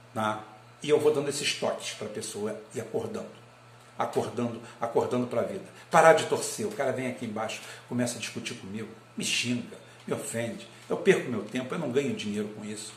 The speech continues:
A satisfação de ver isso aqui pronto, de fazer alguma coisa, de fazer algo acontecer. Só isso. É o único prazer que eu tenho aqui.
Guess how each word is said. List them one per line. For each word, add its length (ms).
A 80
satisfação 600
de 60
ver 120
isso 160
aqui 160
pronto, 400
de 60
fazer 260
alguma 260
coisa, 360
de 60
fazer 320
algo 280
acontecer. 640
Só 220
isso. 340
É 40
o 40
único 180
prazer 340
que 60
eu 80
tenho 180
aqui. 220